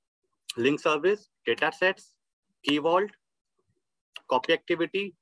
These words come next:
for each, maybe for each also we can use it. And then we will using get metadata activity or lookup activity. Okay, so here also I have written the step, set up A D F for the project. You have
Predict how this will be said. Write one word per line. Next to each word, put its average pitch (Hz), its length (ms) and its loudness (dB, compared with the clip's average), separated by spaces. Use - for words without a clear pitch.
for 139 220 4
each, 180 320 -2
maybe 123 360 -2
for 123 180 2
each 147 200 -4
also 123 220 2
we 131 120 2
can 131 200 2
use 123 180 2
it. 202 140 0
And 123 460 2
then 135 180 2
we 127 140 0
will 123 160 -4
using 127 540 0
get 135 220 0
metadata 147 420 -2
activity 156 520 -4
or 175 80 4
lookup 131 320 2
activity. - 540 -8
Okay, 135 220 -2
so 147 180 0
here 147 280 4
also 147 260 2
I 139 180 0
have 135 140 -2
written 131 260 -4
the 123 120 -4
step, 214 320 -2
set 123 280 -2
up 147 120 0
A 117 100 0
D 131 160 -2
F 170 100 -2
for 127 120 -2
the 117 100 -2
project. 123 400 -4
You 135 120 2
have 123 200 0